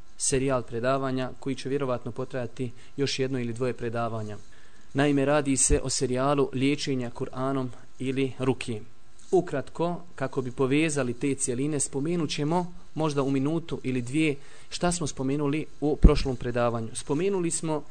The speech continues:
na početku razloge zbog kojih sam ja odabrao da govorim o ovoj tematici. Pa smo kazali da nepoznavanje ove teme nosi sa sobom izuzetno mnoge negativnosti, kako dunjalučke, tako i ahiretske.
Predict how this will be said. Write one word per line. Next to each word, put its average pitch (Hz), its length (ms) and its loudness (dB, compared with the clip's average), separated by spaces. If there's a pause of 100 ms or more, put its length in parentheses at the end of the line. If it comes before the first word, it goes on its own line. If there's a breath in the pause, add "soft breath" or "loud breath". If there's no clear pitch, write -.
(100)
na 147 100 -4
početku 147 540 -2
razloge 143 680 0
zbog 135 240 -2
kojih 151 300 0
sam 143 200 2
ja 165 200 0
odabrao 139 520 0
da 131 100 -2
govorim 135 380 0
o 131 40 -2
ovoj 123 180 -4
tematici. - 640 -6 (480 loud breath)
Pa 160 100 -2
smo 151 180 -4
kazali 151 460 0
da 143 120 2
nepoznavanje 147 720 2
ove 156 160 2
teme 151 440 2
nosi 165 300 0
sa 175 200 -2
sobom 147 420 -2
izuzetno 151 560 -4
mnoge 160 540 -2
negativnosti, 147 800 -2
kako 180 300 -2
dunjalučke, 147 640 0
tako 151 300 -2
i 139 80 2
ahiretske. 123 600 -2